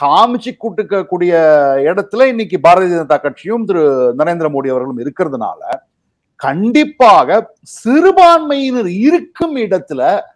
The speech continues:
அவர்களிடம் கேட்டா, "நாங்க வந்து பாரதிய ஜனதா கட்சி ஓட்டு போடுறோம்பாங்க."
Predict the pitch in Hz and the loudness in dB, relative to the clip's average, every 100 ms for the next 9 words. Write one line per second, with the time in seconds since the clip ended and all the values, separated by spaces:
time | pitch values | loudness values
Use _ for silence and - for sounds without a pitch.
0 | _ _ - 196 240 226 226 247 180 185 | _ _ 2 4 4 2 0 0 0 -4
1 | 160 202 277 - _ _ 208 262 262 240 | -2 -2 -2 -8 _ _ 4 6 4 0
2 | 262 214 220 214 175 151 139 170 156 160 | 2 4 6 4 0 -2 -2 -4 -4 -4
3 | 120 113 120 113 - | -6 -8 -8 -10 -14